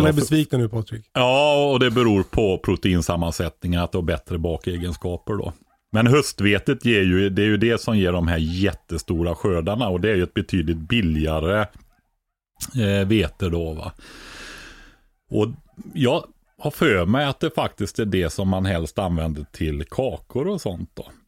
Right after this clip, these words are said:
Speaker 2: Men
Speaker 1: Jaha.
Speaker 2: det, det går att baka bröd på det också, absolut.
Speaker 1: Men, och
Speaker 2: Eh.
Speaker 1: varför har du valt just de här? Svedjerågen, det är, är det av liksom nostalgiska skäl, eller är det,
Speaker 2: Ja,
Speaker 1: har det
Speaker 2: den
Speaker 1: några egenskaper som du gillar?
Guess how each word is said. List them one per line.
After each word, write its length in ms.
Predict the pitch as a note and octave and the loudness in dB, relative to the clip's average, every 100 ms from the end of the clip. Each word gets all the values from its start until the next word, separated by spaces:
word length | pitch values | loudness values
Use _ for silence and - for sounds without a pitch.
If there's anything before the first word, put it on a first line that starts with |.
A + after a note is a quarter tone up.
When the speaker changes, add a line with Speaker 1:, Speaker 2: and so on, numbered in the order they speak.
| - | -2
Speaker 2:
Men 320 | A2 A#2 B2+ | 2 4 4
Speaker 1:
Jaha. 240 | D#3+ G2+ G#2+ | 2 2 -4
Speaker 2:
det, 100 | F#2+ _ _ - A2 | -6 _ _ -2 -2
det 60 | |
går 280 | G#2+ G2+ A2+ | 2 0 2
att 60 | A2+ | 0
baka 300 | G#2+ - F2 | -2 -2 -2
bröd 300 | F2 E2 - | 0 -2 -4
på 120 | D#2+ | -2
det 60 | |
också, 420 | F#2 - - E2 - | -2 -4 -8 -8 -6
absolut. 800 | F#2+ - - F2 G2+ - - - - A2+ | -8 -6 -4 0 -2 -4 -20 -18 -10 -4
Speaker 1:
Men, 180 | F#2+ F2 G2 | 0 4 4
och 80 | A2 | 6
Speaker 2:
Eh. 60 | |
Speaker 1:
varför 240 | G#3+ G#3 G#3+ | 4 4 4
har 60 | |
du 60 | G3+ | 4
valt 240 | G3+ G3 | 2 2
just 140 | G3 G3+ | 0 2
de 100 | G#3+ | 2
här? 340 | F#3 B2+ A#2 | 2 2 -2
Svedjerågen, 1400 | - G3+ F#3+ E3+ E3+ E3+ E3+ - F3 A3 A3 G3+ G3 F#3+ - - | -2 2 2 2 4 4 2 0 0 2 4 2 2 0 -4 -2
det 160 | F#3 F3+ | 2 4
är, 220 | E3 E3 E3+ | 4 2 4
är 60 | |
det 100 | F3+ | 4
av 400 | E3+ F3 D#3 D#3 - | 4 2 0 -4 -2
liksom 260 | D#3 C3+ C#3+ | -2 2 2
nostalgiska 640 | C3+ G#3 A#3 G#3 F#3 F#3 | 2 2 2 0 0 -2
skäl, 440 | - C3 A#2 A2+ | 0 0 0 0
eller 200 | A#2 A#2 A#2 A#2+ - - | -2 -2 -2 -4 -8 -2
är 100 | D3+ | 0
det, 60 | D3 | 2
Speaker 2:
Ja, 80 | - | 2
Speaker 1:
har 60 | C#3+ | 4
det 60 | A#2+ | 6
Speaker 2:
den 100 | D3 | 6
Speaker 1:
några 80 | C#3+ | 4
egenskaper 480 | C3+ C3+ G#3+ A3 F#3+ | 2 0 2 2 0
som 100 | D3 | 0
du 80 | A#2+ | 0
gillar? 260 | G#2 F#2+ | 0 -4